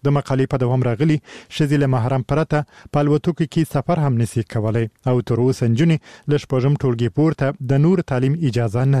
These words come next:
لري. آنلاین خپرونې انټرنیشنل بزنس ټایمز دا هم لیکلي چې دا ډول محدودیتونه یوازې په ښځو پورې منحصر نه دي، بلکې نارینه هم ورڅخه اغیزمن سوي.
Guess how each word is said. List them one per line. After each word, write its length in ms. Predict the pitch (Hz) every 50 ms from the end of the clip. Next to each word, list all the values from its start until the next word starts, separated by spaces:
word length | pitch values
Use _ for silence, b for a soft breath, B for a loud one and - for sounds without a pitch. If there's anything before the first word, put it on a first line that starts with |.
| 113 117
لري. 180 | 113 139 151 147 - _ _ B B B B B B B B B B 170
آنلاین 260 | 170 175 180 185 175 -
خپرونې 420 | - - 151 156 156 160 160 160 175 190 165
انټرنیشنل 680 | 147 - 143 139 143 147 147 - - 156 147 139 123
بزنس 380 | 135 135 127 127 135 127 - - - 147
ټایمز 260 | 147 156 160 156 - B B B B 131 160
دا 80 | 170 175 165
هم 100 | 170 160 127 117
لیکلي 320 | 110 - - 117 117 113 -
چې 200 | - 120 117 110 - _ _ _ - - 117
دا 80 | 131 131 120 127
ډول 240 | 123 127 123 123 120
محدودیتونه 680 | 110 110 110 117 117 110 117 120 - - 175 175 165 - B B B B B 151 156
یوازې 340 | 151 160 175 170 143 156 151 -
په 60 | - 120 -
ښځو 240 | - 156 143 151 147 -
پورې 240 | - 135 135 123 120
منحصر 500 | 123 123 113 107 113 - - 143 131 131 143
نه 40 | 180 180 135
دي، 120 | 113 104 - _ _ - -
بلکې 340 | 131 127 117 - - 123 120
نارینه 320 | 113 113 113 120 147 165 147 170
هم 80 | 170 165
ورڅخه 420 | 151 135 - - 135 131 - - 127 117 117 110
اغیزمن 440 | 110 113 107 113 117 117 117 113 -
سوي. 260 | - 123 120 123 117